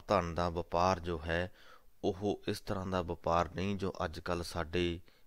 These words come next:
ਦੇਸ਼ ਦੇ ਵਿੱਚ ਬਾਬਿਆਂ ਨੇ ਚਲਾ ਰੱਖਿਆ ਹੈ। ਪਰਮਾਤਮਾ ਦੇ ਨਾਮ ਧਨ ਦਾ ਵਪਾਰ ਇਹ ਹੈ ਕਿ ਤੁਸੀਂ ਖੁਦ, ਜੇਕਰ ਤੁਹਾਨੂੰ ਕੋਈ ਸਮਝ ਆਈ ਹੈ, ਤਾਂ ਉਹ ਸਮਝ ਤੁਸੀਂ ਦੂਜੇ ਲੋਕਾਂ ਦੇ ਵਿੱਚ ਵੀ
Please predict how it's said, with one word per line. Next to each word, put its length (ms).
ਦੇਸ਼ 340
ਦੇ 180
ਵਿੱਚ 340
ਬਾਬਿਆਂ 420
ਨੇ 180
ਚਲਾ 240
ਰੱਖਿਆ 340
ਹੈ। 160
ਪਰਮਾਤਮਾ 560
ਦੇ 140
ਨਾਮ 360
ਧਨ 220
ਦਾ 120
ਵਪਾਰ 480
ਇਹ 180
ਹੈ 140
ਕਿ 160
ਤੁਸੀਂ 360
ਖੁਦ, 240
ਜੇਕਰ 340
ਤੁਹਾਨੂੰ 400
ਕੋਈ 140
ਸਮਝ 360
ਆਈ 240
ਹੈ, 180
ਤਾਂ 100
ਉਹ 180
ਸਮਝ 360
ਤੁਸੀਂ 300
ਦੂਜੇ 340
ਲੋਕਾਂ 360
ਦੇ 100
ਵਿੱਚ 260
ਵੀ 200